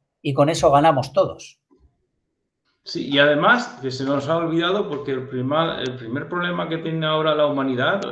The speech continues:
Speaker 2: eh, es, eh, la, eh, la emergencia climática. También está ahí adaptándose y, y está ahí haciendo cosas, ¿no? para combatir esa emergencia climática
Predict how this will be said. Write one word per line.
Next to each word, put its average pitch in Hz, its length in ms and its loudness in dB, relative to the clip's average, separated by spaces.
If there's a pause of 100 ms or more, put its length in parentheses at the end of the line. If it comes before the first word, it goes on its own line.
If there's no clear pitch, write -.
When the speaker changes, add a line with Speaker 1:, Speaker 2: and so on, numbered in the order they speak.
Speaker 2:
eh, 127 320 -4
es, 147 240 -8
eh, 127 300 -2
la, 131 240 -2
eh, 120 100 -2
la 120 80 -2
emergencia 135 500 -6
climática. 117 800 -6 (560)
También 139 320 0
está 170 300 0
ahí 160 180 2
adaptándose 156 920 -2 (100)
y, 120 420 -6
y 117 100 -8
está 143 120 -4
ahí 139 540 -4 (300)
haciendo 135 380 -6
cosas, 143 300 -6
¿no? 151 180 -6
para 139 440 -2 (260)
combatir 135 500 -2
esa 139 160 -4
emergencia 135 540 -6
climática 131 540 -10